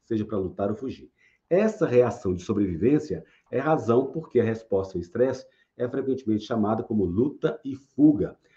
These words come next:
a resposta de emergência ou congelamento. Algumas pessoas ficam paralisadas, congeladas mesmo. Essa resposta ao estresse, ela causa muitas mudanças em todo o corpo, inclusive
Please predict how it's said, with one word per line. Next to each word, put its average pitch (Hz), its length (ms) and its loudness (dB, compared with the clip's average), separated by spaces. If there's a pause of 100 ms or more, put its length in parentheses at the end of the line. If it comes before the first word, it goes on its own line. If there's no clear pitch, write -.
(160)
a 90 60 -14
resposta 107 500 -4
de 110 80 2
emergência 117 760 4
ou 147 200 4
congelamento. 147 560 4 (260)
Algumas 107 220 -4
pessoas 110 300 -4
ficam 120 220 -8
paralisadas, 107 720 -2
congeladas 107 560 -2
mesmo. - 320 -8 (480)
Essa 208 320 2
resposta 110 720 0
ao 87 60 -4
estresse, 117 420 0
ela 113 100 0
causa 120 380 0
muitas 127 320 0
mudanças 127 540 2
em 92 80 -2
todo 87 180 -4
o 82 40 -8
corpo, - 320 -18
inclusive 127 600 0